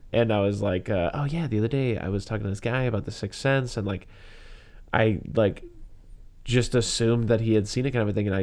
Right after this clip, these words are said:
I, I was like, "Oh, yeah," and then at the end, it's like, "Oh, I could see dead people," and, you know, Bruce Willis is a dead person kind of a thing. And he was like, "Whoa, what? Bruce Willis was dead at the end kind of thing?" And I was like, "Oh, shit, I'm so sorry. I,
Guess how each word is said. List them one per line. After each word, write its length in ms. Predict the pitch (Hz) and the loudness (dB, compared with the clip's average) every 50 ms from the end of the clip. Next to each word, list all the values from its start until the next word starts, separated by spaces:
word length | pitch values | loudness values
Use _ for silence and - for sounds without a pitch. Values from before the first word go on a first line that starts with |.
| 92 - - | -2 -2 0
I, 80 | - | 0
I 40 | 101 | 2
was 200 | 98 107 104 98 | 2 2 2 0
like, 180 | 101 98 98 107 | 0 0 0 0
"Oh, 60 | 139 | 0
yeah," 280 | 147 156 180 190 156 113 | 0 2 2 0 0 0
and 120 | 101 101 | 0 0
then 120 | 98 98 101 | 0 0 0
at 100 | 101 - | 0 0
the 140 | 104 104 131 | 2 2 2
end, 160 | 143 127 117 | 2 2 0
it's 180 | 107 - - | -2 -2 -2
like, 240 | 104 101 101 98 - | 0 0 0 2 2
"Oh, 400 | 107 120 127 131 127 120 113 110 104 | 4 4 4 6 4 4 4 4 4
I 140 | 104 107 | 2 2
could 180 | 110 - 117 107 | 0 0 -2 0
see 140 | 110 113 110 | 0 0 2
dead 240 | 107 113 113 120 117 | 2 2 2 2 0
people," 400 | 113 107 - 107 104 104 104 104 | 0 2 4 4 4 4 4 2
and, 220 | 104 104 113 104 | 2 2 0 -2
you 80 | 98 76 | -2 -2
know, 100 | - - | -2 -2
Bruce 260 | - - - - - | -2 -4 -4 -2 0
Willis 220 | 98 104 107 110 | 0 0 0 2
is 100 | 113 110 | 0 0
a 60 | 117 | 0
dead 180 | 117 135 139 135 | 2 0 0 0
person 280 | - 127 113 - 113 - | -2 -2 -2 -2 -4 -2
kind 100 | 120 113 | 0 0
of 80 | 104 | 0
a 80 | 101 98 | 2 2
thing. 220 | - 107 104 101 - - - - - - - - - - - - - - | 2 2 2 0 -2 -6 -14 -16 -18 -18 -20 -20 -20 -20 -20 -18 0 2
And 220 | 131 131 123 113 | 4 4 4 4
he 160 | 113 110 139 | 4 4 6
was 220 | 135 127 120 107 - | 6 6 6 6 4
like, 260 | 120 107 101 98 - - | 4 4 4 4 0 -4
"Whoa, 500 | - - 131 147 196 196 160 127 120 104 | -4 -2 2 4 4 4 4 4 2 0
what? 640 | 104 98 87 90 101 117 165 190 202 185 - - - | 0 -2 -2 0 2 2 2 2 2 0 -4 -8 0
Bruce 300 | - 139 175 180 - 123 | 2 4 4 4 2 2
Willis 280 | 139 160 175 185 175 151 | 2 2 2 2 2 2
was 140 | 135 120 | 2 2
dead 160 | 107 120 131 160 | 2 2 2 0
at 120 | 180 180 | 0 0
the 100 | - 190 | 0 0
end 80 | 190 185 | 0 0
kind 100 | 196 196 | 0 0
of 60 | 190 | 2
thing?" 80 | 196 | 2
And 40 | 180 | 2
I 40 | 151 | 4
was 80 | - 123 | 4 4
like, 140 | 117 - - - - - - - - - - - | 2 0 -2 -8 -16 -20 -20 -20 -20 -12 -2 0
"Oh, 220 | - 165 147 117 | 2 4 4 4
shit, 280 | - - - 170 165 147 | 2 2 0 0 0 0
I'm 120 | 117 107 | 0 0
so 120 | - 123 | -2 -4
sorry. 360 | 120 - - 160 175 170 131 - | -4 -4 -4 -4 -2 -2 -2 -2
I, 100 | 101 | -2